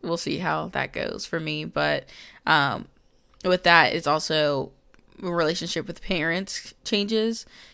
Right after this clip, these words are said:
in this season as well. Um, I've realized, you know, of course I try to ask them questions all the time,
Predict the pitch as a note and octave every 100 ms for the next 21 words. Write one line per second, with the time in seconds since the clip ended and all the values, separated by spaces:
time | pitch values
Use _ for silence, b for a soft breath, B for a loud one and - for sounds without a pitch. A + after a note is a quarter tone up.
0 | B A#3 A#3+ A#3+ - A#3+ A#3 A#3+ A#3+ A3
1 | F#3+ E3 D#3 E3 F#3+ G3+ B B - E3+
2 | D3+ F#2 - - _ _ _ - D#3+ E3
3 | D#3+ D#3+ E3+ - _ _ _ _ _ _
4 | - F#3 F3 E3+ F#3 F#3 E3+ E3+ F#3+ G3
5 | F#3+ G3+ E3+ - D3+ - E3+ E3+ D#3 -
6 | D#3+ D#3+ - D#3+ - D#3 D#3 D#3